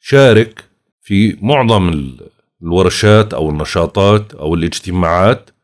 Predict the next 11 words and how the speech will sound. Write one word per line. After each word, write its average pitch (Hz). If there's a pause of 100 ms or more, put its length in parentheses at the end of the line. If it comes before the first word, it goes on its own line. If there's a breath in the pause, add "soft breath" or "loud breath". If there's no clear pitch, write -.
(1000)
خصوصًا 107
الاجتماعية. 92 (360)
تستعيد 120
حماستك 98
وحيويتك، 92 (420)
ورح 120
تتكيف 143
بسهولة 117
مع 78
الظروف 87
والأحداث، 92